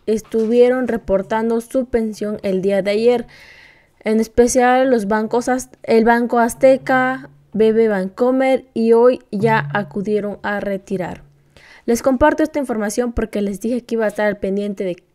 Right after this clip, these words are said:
de ustedes y asimismo brindar información útil.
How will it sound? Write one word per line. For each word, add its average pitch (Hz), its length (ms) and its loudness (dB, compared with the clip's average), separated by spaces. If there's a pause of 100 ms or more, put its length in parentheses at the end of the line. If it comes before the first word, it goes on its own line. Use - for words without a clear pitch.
de 190 180 -2
ustedes 247 580 2
y 220 40 0
asimismo 254 580 -4
brindar 202 400 -4
información 190 680 -8
útil. 185 400 -12